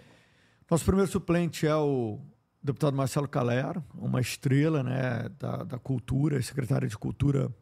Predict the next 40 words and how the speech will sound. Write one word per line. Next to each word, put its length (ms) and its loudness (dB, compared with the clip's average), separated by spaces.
atualmente. 800 -2
Tudo 180 -4
que 100 -16
for 360 -2
de 100 -16
cultura, 340 -2
ele 120 2
vai 200 -2
a 40 0
Brasília, 760 0
disputa 540 -4
espaço 460 0
lá. 240 -2
O 40 -20
segundo 220 2
suplente 340 0
é 40 4
o 20 4
Renan 180 2
Ferrinha, 500 0
também 220 -4
um 80 -4
cara 320 -2
muito 240 -2
especial, 640 -2
secretário 520 2
de 60 2
educação, 640 -2
que 140 -12
tá 140 2
debatendo 420 0
a 40 0
pauta 320 -2
da, 160 -2
da 140 -4
educação 380 -4
com 120 -6
muita 200 -2
presença 640 -2
lá. 240 -2